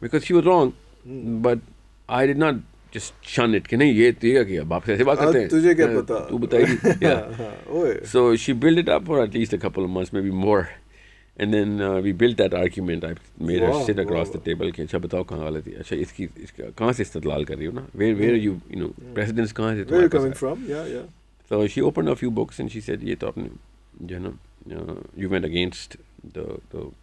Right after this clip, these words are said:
Speaker 1: basics of this, this whole philosophy।"
Speaker 2: हम्म।
Speaker 1: Uh, and even though she was wrong, but I kept on appreciating the fact कि,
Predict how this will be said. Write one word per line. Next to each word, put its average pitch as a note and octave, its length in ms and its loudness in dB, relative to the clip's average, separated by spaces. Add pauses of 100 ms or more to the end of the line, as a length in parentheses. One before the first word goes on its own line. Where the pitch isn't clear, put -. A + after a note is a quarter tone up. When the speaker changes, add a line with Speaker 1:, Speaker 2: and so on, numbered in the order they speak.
(140)
Speaker 1:
basics F2+ 320 -6
of D#2+ 60 -10
this, D#2+ 240 -16 (320)
this D#2+ 200 -20
whole D2 240 -8
philosophy।" - 400 -12
Speaker 2:
हम्म। - 1080 -14
Speaker 1:
Uh, - 80 -8
and G#2+ 280 -2
even C3 180 2
though B2+ 100 6
she B2 140 0
was A2 80 0
wrong, G#2+ 200 2
but G2 60 0
I G2 320 -4
kept G2 180 -4
on F#2+ 340 -4
appreciating F2+ 560 -2
the - 100 -16
fact D#2 180 -8
कि, - 220 -10